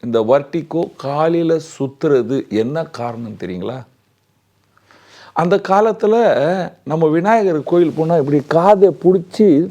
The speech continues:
தோப்பு காரணம் போடுவோம். இப்போ போடுறீங்களா?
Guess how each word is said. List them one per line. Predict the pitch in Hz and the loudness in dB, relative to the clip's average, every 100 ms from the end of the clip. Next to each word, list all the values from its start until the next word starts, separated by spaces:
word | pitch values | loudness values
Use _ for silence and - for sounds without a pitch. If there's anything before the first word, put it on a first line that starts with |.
| - | -2
தோப்பு | - 262 277 226 | 4 4 4 2
காரணம் | 190 175 170 156 | 2 2 0 0
போடுவோம். | 147 147 110 - _ _ | 0 2 0 -4 _ _
இப்போ | 127 147 143 | -10 -8 -2
போடுறீங்களா? | 165 202 180 123 139 175 | 2 2 0 -4 -6 -6